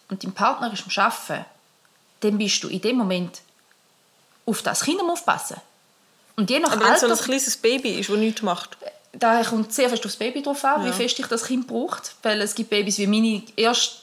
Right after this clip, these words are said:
Speaker 1: Tochter, wo die einfach zwei Stunden pennt hat am Stück. Und in dieser Zeit konnte ich locker mal
Speaker 2: Mhm.
Speaker 1: etwas können machen. Ähm, aber es gibt auch den Kleinen, der einfach vierundzwanzig sieben auf mir geklebt hat.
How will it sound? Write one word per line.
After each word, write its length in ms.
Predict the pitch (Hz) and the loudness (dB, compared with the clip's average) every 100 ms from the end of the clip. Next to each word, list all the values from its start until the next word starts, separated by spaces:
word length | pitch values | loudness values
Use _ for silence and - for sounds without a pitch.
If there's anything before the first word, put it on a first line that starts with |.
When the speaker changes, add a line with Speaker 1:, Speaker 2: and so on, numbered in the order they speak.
| _ | _
Speaker 1:
Tochter, 480 | 202 196 196 - 196 | 2 2 2 -4 -2
wo 100 | 190 | -2
die 160 | 190 180 | 0 0
einfach 240 | 180 180 | 0 -6
zwei 200 | - 185 | -4 -4
Stunden 220 | 180 180 | -2 -4
pennt 300 | - 190 302 | 0 0 0
hat 140 | 349 349 | -4 -4
am 80 | 330 | -4
Stück. 400 | - 370 - 233 | -2 -4 -4 -2
Und 220 | 208 - | -2 -4
in 60 | |
dieser 240 | - 254 269 | 0 0 2
Zeit 200 | 226 202 | 0 -2
konnte 200 | 185 180 | -2 2
ich 60 | 170 | 4
locker 280 | 269 - | 4 4
mal 180 | 285 277 | 2 2
Speaker 2:
Mhm. 80 | 220 | 2
Speaker 1:
etwas 140 | 220 220 | 2 2
können 200 | 277 262 | 2 4
machen. 340 | 262 269 311 370 - - - - | 2 2 -4 -6 -10 -16 -16 -2
Ähm, 380 | 196 196 196 - - _ _ _ _ _ _ - | 2 2 0 -4 -16 _ _ _ _ _ _ -8
aber 140 | 170 175 | -2 -2
es 80 | |
gibt 160 | - 185 | -2 -4
auch 80 | 160 | -4
den 100 | 165 | -2
Kleinen, 240 | 196 220 | -2 0
der 80 | 190 | 2
einfach 240 | 156 160 - | 2 0 -4
vierundzwanzig 520 | 165 160 - 156 - | -4 -4 -6 -8 -6
sieben 240 | 165 160 | -6 -4
auf 160 | 160 170 | -6 -4
mir 100 | 170 | -6
geklebt 360 | - 220 - | 0 -2 0
hat. 240 | 381 - | -4 -4